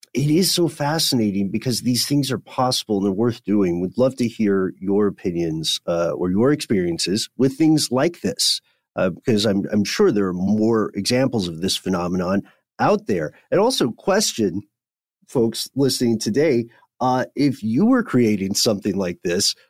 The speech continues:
what sort of experience would you give people? And maybe the, maybe the other que-, the other side of the coin here is, when do endeavors like this go whoosh, whoosh, too far?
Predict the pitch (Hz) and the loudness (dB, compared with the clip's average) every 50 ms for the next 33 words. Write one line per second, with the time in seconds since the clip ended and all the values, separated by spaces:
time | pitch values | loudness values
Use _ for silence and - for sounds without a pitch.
0 | _ _ - 160 156 156 196 202 190 190 175 165 - - - - 185 175 175 170 | _ _ 0 0 2 2 2 2 2 2 0 -2 -4 -4 -2 0 2 4 6 4
1 | 170 151 160 - 117 113 107 92 101 127 190 233 233 214 123 104 85 - - - | 4 2 0 -2 -2 -2 -2 0 0 2 2 2 2 2 0 0 0 -2 -4 -4
2 | 98 90 82 - - - - _ _ _ _ _ _ _ _ _ _ _ _ _ | -4 -4 -4 -6 -10 -16 -16 _ _ _ _ _ _ _ _ _ _ _ _ _
3 | _ - 101 104 120 135 143 143 131 110 113 101 92 - - - 123 143 180 202 | _ -2 0 2 4 4 4 2 2 2 0 0 -2 -4 -4 0 2 2 4 4
4 | 190 156 131 117 107 104 95 71 87 123 131 127 120 104 98 - - - 98 98 | 4 4 4 2 2 0 -2 -2 -2 0 0 2 2 0 0 -2 -2 -2 -2 -2
5 | - - 110 110 98 - - _ _ _ _ _ _ - 120 143 127 143 123 117 | -2 -2 0 0 0 -2 -6 _ _ _ _ _ _ 0 0 2 2 2 2 2
6 | 113 - - 151 131 120 107 87 82 87 107 123 - _ _ _ _ _ _ _ | 0 -2 0 0 0 0 -2 -2 -4 -6 -8 -10 -12 _ _ _ _ _ _ _
7 | _ _ _ 101 101 90 82 90 85 - - 113 113 110 107 101 107 104 101 104 | _ _ _ -4 -4 -4 -4 -6 -6 -2 0 0 2 2 2 0 0 0 0 0
8 | 95 - 98 101 98 98 95 - - - - _ _ _ - 90 92 101 113 123 | 0 -2 -2 -2 -2 -2 -2 -4 -8 -10 -18 _ _ _ -6 -2 0 2 2 4
9 | 131 135 135 110 127 123 120 113 107 92 107 107 101 104 113 101 - - 101 95 | 4 4 4 2 2 2 2 2 2 0 0 0 0 0 0 0 0 0 -2 -2
10 | 90 - - 92 92 87 - - - 95 90 90 87 87 90 92 - _ _ _ | -2 -2 -2 -2 0 -2 -2 -4 -2 -2 0 0 0 0 -2 -4 -8 _ _ _
11 | _ _ _ _ _ _ _ - - - - - - - - - - - - - | _ _ _ _ _ _ _ -8 -6 -6 -6 -6 -8 -6 -6 -6 -6 -8 -10 -14
12 | _ _ _ - - 104 92 85 - - 104 95 82 - - - - | _ _ _ -2 0 0 0 0 -2 -2 0 0 0 -2 -6 -12 -18